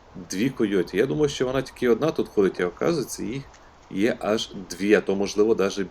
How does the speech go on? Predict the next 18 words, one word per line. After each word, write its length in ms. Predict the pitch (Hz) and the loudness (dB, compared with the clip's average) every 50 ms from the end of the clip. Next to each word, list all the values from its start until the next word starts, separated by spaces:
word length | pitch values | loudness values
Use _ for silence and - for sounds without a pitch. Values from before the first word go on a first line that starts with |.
| - | -4
більше. 500 | - 95 85 78 - - - 98 95 139 143 - - - - - - - - - - - - - - - - - - | -4 -2 -2 -2 -4 -4 -4 -4 -6 -6 -6 -10 -16 -20 -20 -20 -20 -20 -20 -20 -20 -20 -20 -20 -20 -20 -20 -8 -2
Одна 380 | 82 107 - 110 117 117 110 104 | 0 0 2 4 4 4 6 4
із 300 | - - 101 95 - - | 4 2 0 -2 -2 -2
койота 460 | - 117 123 - 113 - - 131 113 | -2 -2 0 0 -2 0 0 0 0
рішила 340 | 95 92 - - - - - | 0 -2 -4 -4 -4 -4 -4
все-таки 540 | - - - 104 - - - - 117 110 - - - - - - - - - - - - - - - - - - - - - - - - - - - - - - - - - - - - - - - - - - - - - - - - - - - - - - - | -4 -4 -6 -6 -6 -10 -6 -4 -2 -2 -2 -6 -14 -20 -20 -20 -20 -20 -20 -20 -20 -20 -20 -20 -20 -20 -20 -20 -20 -20 -20 -20 -20 -20 -20 -20 -20 -20 -20 -20 -20 -20 -20 -20 -20 -20 -20 -20 -20 -20 -20 -20 -20 -20 -20 -20 -20 -20 -20 -20 -20 -20 -20 -6 6
вернутися 840 | 107 120 110 104 101 101 110 123 120 117 113 - - 190 214 240 240 - - - - - - - - - - - - - - - - - | 8 10 10 10 8 4 2 2 2 0 0 0 2 2 2 2 0 -4 -12 -20 -20 -20 -20 -20 -20 -20 -20 -20 -20 -20 -20 -16 -8 -6
і 400 | 107 95 90 90 98 117 170 220 - - - - - - - - - - - - - - - - - - | -4 -2 -2 -2 -2 -2 -2 -4 -6 -12 -20 -20 -20 -20 -20 -20 -20 -20 -20 -20 -20 -20 -20 -20 -6 -2
подивитися, 420 | - 110 104 104 104 143 139 - | -2 0 2 2 2 2 0 -4
чи 160 | - - 98 95 | -8 -8 -8 -8
щось 400 | - - - 113 143 143 - - 98 | -4 -2 0 0 0 0 -4 -8 -6
для 100 | 98 92 | -6 -4
неї 160 | 87 98 107 | -2 0 -2
буде 240 | 104 - 98 92 98 | 0 0 0 0 0
інтересне. 600 | - - 98 104 - 117 101 92 87 - - - - - - | -2 -2 -6 -2 0 0 0 0 -2 -4 -6 -10 -12 -12 -12
Ну, 220 | 98 98 98 95 92 - | -10 -8 -8 -8 -4 -4
дуже 260 | 107 117 120 117 110 | -4 -2 -2 -4 -4
так 180 | - 98 95 | -4 -4 -6